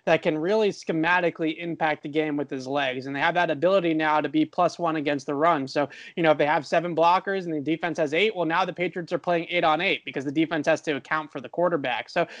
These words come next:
I think the biggest thing is, is that it's gonna free up a lot of different options for the Patriots. They can run different schemes that we haven't necessarily seen in New England with a stationary quarterback in Tom Brady. And they have the ability now to really be an extremely effective running team. And I think if you look at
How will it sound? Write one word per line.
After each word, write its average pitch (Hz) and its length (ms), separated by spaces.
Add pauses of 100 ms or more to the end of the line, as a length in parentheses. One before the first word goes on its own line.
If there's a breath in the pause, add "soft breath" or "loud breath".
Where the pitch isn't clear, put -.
(140 loud breath)
I 170 60
think 240 100
the 247 60
biggest 202 320
thing 196 160
is, 165 240
is 147 60
that 165 120
it's 147 140
gonna 196 180
free 202 320
up 190 300
a 190 80
lot 170 200
of 165 140
different 170 380
options 160 480
for 160 100
the 147 80
Patriots. 147 460
They 151 100
can 147 160
run 160 220
different 185 340
schemes 170 520 (200 loud breath)
that 156 100
we 147 120
haven't 185 300
necessarily 165 440
seen 165 240
in 156 100
New 151 140
England 151 260
with 147 120
a 147 40
stationary 151 560
quarterback 143 520
in 135 100
Tom 139 240
Brady. 139 380 (240 loud breath)
And 156 80
they 151 40
have 202 180
the 202 100
ability 185 440
now 165 280
to 160 120
really 196 320
be 160 220
an 151 100
extremely 180 580
effective 147 420
running 151 320
team. 135 400
And 131 60
I 143 80
think 226 160
if 208 100
you 180 80
look 190 220
at 180 180